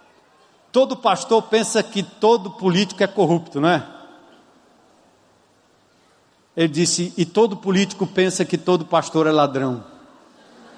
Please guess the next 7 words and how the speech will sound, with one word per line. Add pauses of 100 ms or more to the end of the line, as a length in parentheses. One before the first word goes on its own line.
(1400)
Eu
disse:
"Verdade, (800)
tá
aí
o
negócio.